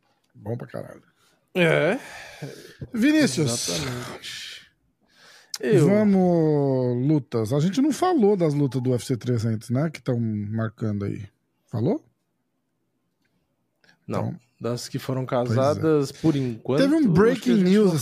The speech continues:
Speaker 2: falou.
Speaker 1: semana aí. Metade do, da comunidade de M M A infartou. É,
Speaker 2: Qual?
Speaker 1: mas eu, eu vou, eu vou começar a ler a partir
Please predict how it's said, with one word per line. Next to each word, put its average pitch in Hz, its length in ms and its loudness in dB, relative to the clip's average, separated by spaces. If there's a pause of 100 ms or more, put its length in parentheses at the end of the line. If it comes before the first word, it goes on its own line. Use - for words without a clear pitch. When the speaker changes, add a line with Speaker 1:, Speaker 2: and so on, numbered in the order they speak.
Speaker 2:
falou. 143 80 0
Speaker 1:
semana 147 380 2
aí. 143 140 0
Metade 185 480 0
do, 156 520 2
da 131 100 0
comunidade 135 600 0
de 120 100 -2
M 127 160 0
M 123 160 0
A 120 140 0
infartou. 170 680 0 (1300)
É, 139 1500 2
Speaker 2:
Qual? 120 260 0 (920)
Speaker 1:
mas 147 400 2
eu, 151 240 0
eu 151 120 4
vou, 165 340 0
eu 160 100 2
vou 160 100 2
começar 165 680 2
a 160 80 2
ler 165 580 2 (960)
a 160 140 2
partir 160 920 0